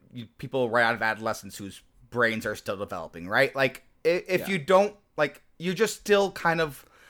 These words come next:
Speaker 1: coming to terms with sometimes you lose and it sucks really, really hard. Like, you put a lot of time and effort into something and it doesn't pay off, and that's hard,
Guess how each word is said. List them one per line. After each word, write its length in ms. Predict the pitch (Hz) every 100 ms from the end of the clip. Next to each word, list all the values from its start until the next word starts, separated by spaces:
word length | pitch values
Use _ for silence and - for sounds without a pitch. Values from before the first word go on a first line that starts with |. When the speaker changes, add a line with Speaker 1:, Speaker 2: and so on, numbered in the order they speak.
| - -
Speaker 1:
coming 280 | 160 165 160
to 80 |
terms 520 | 160 - 147 139 135 113
with 360 | 123 120 - _ _ _ _
sometimes 720 | - - 147 143 156 147 139
you 100 | 127
lose 380 | 123 123 110 107 -
and 80 | 131
it 140 | 123
sucks 500 | - - 123 - -
really, 300 | 107 117 107
really 300 | 98 101 95 -
hard. 380 | 92 80 67 67 - - - -
Like, 140 | 135
you 80 | 143
put 240 | 135 - 196
a 40 |
lot 200 | 180 180
of 60 | 170
time 240 | 160 156 156
and 80 |
effort 220 | 143 135 151
into 120 | 147
something 340 | 156 151 175
and 80 | 151
it 60 | 123
doesn't 260 | 120 123 113
pay 140 | 110
off, 280 | 92 80 -
and 100 | 120
that's 220 | 139 -
hard, 400 | - 117 107 101